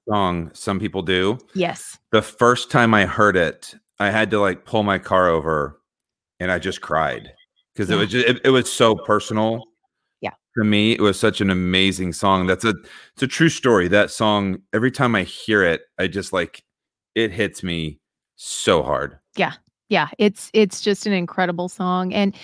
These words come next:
Speaker 2: you know, he talked about when he wrote it, it was Thomas Rhett wrote it with him. And there was a, a moment that they thought Thomas Rhett was gonna actually record that song. And it would have been a, a smash hit either way, I think.
Speaker 1: Oh, yeah.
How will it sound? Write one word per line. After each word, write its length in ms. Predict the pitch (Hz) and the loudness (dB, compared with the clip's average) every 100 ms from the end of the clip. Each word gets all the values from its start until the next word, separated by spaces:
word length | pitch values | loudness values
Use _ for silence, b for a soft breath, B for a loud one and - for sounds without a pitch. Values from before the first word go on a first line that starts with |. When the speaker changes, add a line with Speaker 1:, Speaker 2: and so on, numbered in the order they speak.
| B B B B | B B B B
Speaker 2:
you 120 | 254 | 0
know, 160 | 247 226 | 4 4
he 80 | 226 | 4
talked 260 | 233 208 | 2 2
about 380 | 226 214 202 190 | 4 4 4 4
when 180 | 208 202 | 4 6
he 140 | 208 | 6
wrote 240 | 185 202 262 | 6 6 6
it, 120 | 190 | 4
it 120 | 185 | 4
was 320 | 180 180 - | 4 2 -2
Thomas 440 | - 214 208 208 - | -4 0 0 0 -4
Rhett 420 | 190 254 294 - | -4 -2 -4 -4
wrote 200 | 202 185 | -4 -4
it 120 | 185 185 | -4 -6
with 200 | 254 - | -6 -4
him. 280 | 156 - | -4 -4
And 160 | - 202 | -2 0
there 160 | 202 202 | 0 0
was 380 | 202 190 - - 196 | 0 -2 -6 -6 0
a, 380 | 196 185 185 185 _ - | 2 2 0 -4 _ -4
a 80 | 214 | 2
moment 540 | 196 180 285 285 220 - - | 4 4 4 4 2 0 -6
that 160 | - 196 | -2 0
they 120 | 208 | 0
thought 220 | 220 - | 0 0
Thomas 340 | - 214 208 196 | 0 0 0 -2
Rhett 220 | 247 - | -4 -4
was 140 | 196 | -8
gonna 180 | - 185 | -6 -8
actually 360 | - 165 - 185 | -8 -10 -6 -6
record 400 | 180 - 165 170 | -6 -6 -6 -2
that 220 | 175 - | -4 -2
song. 360 | - 262 208 180 | 0 0 0 0
And 160 | 294 302 | 0 4
it 80 | |
would 100 | 330 330 | 4 6
have 60 | |
been 120 | 302 | 6
a, 260 | 294 285 277 | 6 6 6
a 120 | 247 | 4
smash 320 | 226 240 202 - | 4 2 2 0
hit 160 | 202 | -4
either 200 | 196 190 | -2 -2
way, 180 | 190 190 | 0 0
I 100 | 175 | 0
think. 280 | - 185 170 | -2 -4 0
Speaker 1:
Oh, 80 | 135 | 2
yeah. 260 | 117 92 | 2 -2